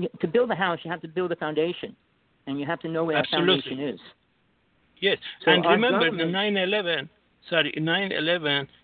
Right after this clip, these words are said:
Speaker 2: there was a U F O on the top of the, uh, uh, Twin Towers. And what, uh, happened, you know, do, uh, the U F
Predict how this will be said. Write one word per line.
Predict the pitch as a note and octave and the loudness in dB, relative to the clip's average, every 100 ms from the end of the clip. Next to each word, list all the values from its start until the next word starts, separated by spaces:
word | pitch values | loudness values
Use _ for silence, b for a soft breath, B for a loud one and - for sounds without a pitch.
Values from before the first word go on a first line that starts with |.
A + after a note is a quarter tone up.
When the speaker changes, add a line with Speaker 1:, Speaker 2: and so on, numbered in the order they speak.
| _ - | _ -2
Speaker 2:
there | D3+ D3+ | 0 2
was | E3+ | 2
a | D3 C#3 | 0 -2
U | C3+ F3+ | -2 0
F | F3 - | 0 0
O | E3+ D3+ - | -2 -4 -4
on | C3+ | -6
the | C3 - | -6 -6
top | C#3+ C#3+ | -6 -4
of | C#3+ C#3 - | -4 -8 -8
the, | B2 A#2+ - - - | -8 -8 -10 -14 -8
uh, | B2 A#2 A#2 A2+ - A#2+ | -6 -6 -6 -6 -8 -12
uh, | A#2+ A2+ A2+ A2 C#3 C3+ - | -12 -10 -6 -4 -2 -4 0
Twin | E3 D3 - | 2 2 2
Towers. | C#3+ C#3 G#2+ - - - B B B B | 2 2 -2 -4 -4 -6 B B B B
And | D3 D3 D3 C#3 | 2 4 4 0
what, | E3+ A3+ - - - | -2 -2 -6 -20 -6
uh, | D3 C#3 - C#3+ | -2 -2 -2 -4
happened, | B2+ F3 G3 - C3+ G#2+ - b b _ | 0 -2 -2 -4 -6 -8 -16 b b _
you | D#3 D#3+ E3 | 0 4 4
know, | D#3 C#3 B2+ - _ _ _ _ _ _ _ - C#3 | 2 -2 -6 -10 _ _ _ _ _ _ _ -20 -8
do, | E3+ | -6
uh, | - C#3 C#3 | -4 -4 -4
the | D3+ | -2
U | D3 F#3+ | 0 2
F | G#3+ | 0